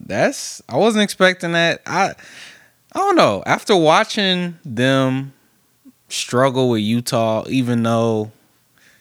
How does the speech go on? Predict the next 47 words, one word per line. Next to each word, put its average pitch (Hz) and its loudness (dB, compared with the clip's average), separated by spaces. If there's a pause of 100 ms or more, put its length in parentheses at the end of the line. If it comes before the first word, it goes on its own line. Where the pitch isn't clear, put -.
(260)
I 120 2
did 135 4
have 131 4
that 127 0
series 123 -2
going 113 0
seven, 110 -2 (380)
um, 92 -6
but 110 0 (1080)
I, 269 2 (140)
I, - -12
the, 143 -4
it's, - -2
at 156 2
times 180 4
I 156 0
think 156 0
it 151 4
was 127 -2
the 110 -4
defense, 95 -6
right? 104 -2
When 101 -4
they, 113 -2
when 104 -4
they 117 0
settled 131 2
in 127 2
and 110 -2
played 110 -2
defense, 95 -6 (760)
they 110 0
had 107 0
a 101 -2
better 95 -2
chance 101 -4
of 98 -4
winning. 95 -4
They 92 -4
end 95 -4
up 92 -4
coming 101 -4
back 104 0
from 95 -10
that 92 -6
three 95 -6
two 92 -4